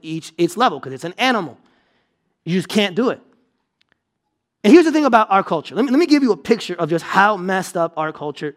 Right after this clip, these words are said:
is. Back in two thousand seven, Michael Vick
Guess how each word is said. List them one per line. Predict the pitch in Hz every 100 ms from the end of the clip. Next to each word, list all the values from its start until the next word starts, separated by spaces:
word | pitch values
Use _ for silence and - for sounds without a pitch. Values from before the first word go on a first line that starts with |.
| -
is. | 123 - - _ _ _ _ _ _ _ _ -
Back | 151 311 320
in | 339
two | - 294
thousand | 277 247 208 185
seven, | - 165 127 160 _ _ _ _ _ _
Michael | 151 185 240 262
Vick | 175 185 -